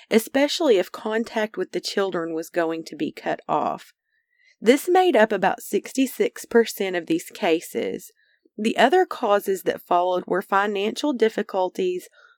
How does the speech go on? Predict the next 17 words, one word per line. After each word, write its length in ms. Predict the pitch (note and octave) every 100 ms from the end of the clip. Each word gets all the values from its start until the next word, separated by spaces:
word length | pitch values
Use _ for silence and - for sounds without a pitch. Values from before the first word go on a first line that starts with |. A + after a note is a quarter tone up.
| _
honor 340 | - A3 B3 C4
killings, 680 | - A3 G3 F#3+ F#3 F#3+ - -
and 180 | F#3 F#3
mental 440 | F#3 G#3 A3 F#3 -
illness. 680 | D#3 D3+ F3+ - - - - _ _ _ _ _ _ _ _ _ _ - _
The 140 | G3+ G#3
study 580 | - - D#4+ F#4 A3+ -
also 440 | - C#4 F4+ F4+ D4+
identified 880 | B3 G3 F#3+ G3+ - F3+ F3+ F3+ - -
four 300 | A#3+ C#4 D#4+
types 540 | - A3+ G#3 G3+ -
of 120 | F#3
family 460 | - F#3 F#3 F#3 F#3
annihilators: 880 | F#3+ E3 D#3 D3+ D3 - - - - _ _ _ _ _ _ -
anomic, 680 | F#3 F3+ F3+ F#3+ C#4 E4 - _ _ _ _ _ _ -
disappointed, 920 | A3+ - E4+ - G#3 G3 F#3+ F#3+ - _ _ _ _ _
paranoid, 880 | - - C4 A#3+ G#3+ F3+ F3 E3+ E3+